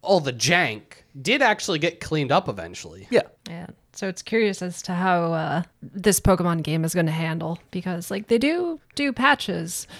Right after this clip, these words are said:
Speaker 3: but who knows?
Speaker 1: But
Speaker 3: My
Speaker 1: they tend
Speaker 3: answer
Speaker 1: to be
Speaker 3: the
Speaker 1: smaller. They haven't done big
Speaker 3: They
Speaker 1: overhaul
Speaker 3: Yeah,
Speaker 1: patches.
Speaker 3: yeah. My question, my answer to this question was <laughs> honestly gonna be,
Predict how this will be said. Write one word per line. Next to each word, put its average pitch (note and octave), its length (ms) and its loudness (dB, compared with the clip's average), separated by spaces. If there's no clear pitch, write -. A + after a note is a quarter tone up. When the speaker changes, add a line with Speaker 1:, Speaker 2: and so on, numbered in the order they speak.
Speaker 3:
but D#3 180 -6
who G3 160 6
knows? D3 440 4
Speaker 1:
But - 80 -10
Speaker 3:
My F3 220 6
Speaker 1:
they F3 80 2
tend - 240 4
Speaker 3:
answer C4 140 6
Speaker 1:
to D#3+ 40 2
be G#3 100 2
Speaker 3:
the F#3 60 2
Speaker 1:
smaller. D#3+ 520 6
They A2+ 140 -2
haven't G3 240 0
done F3 420 -2
big D3 260 4
Speaker 3:
They B2+ 60 -2
Speaker 1:
overhaul A2+ 480 -2
Speaker 3:
Yeah, E3 520 2
Speaker 1:
patches. - 200 -8
Speaker 3:
yeah. D#3 300 -4
My G#3 100 6
question, F#3 420 -2
my F3+ 320 4
answer G3+ 340 4
to - 140 -6
this F3+ 140 -4
question E3 640 -6
was F3+ 400 2
<laughs> - 160 0
honestly D#3+ 440 2
gonna D#3+ 140 6
be, D#3 280 4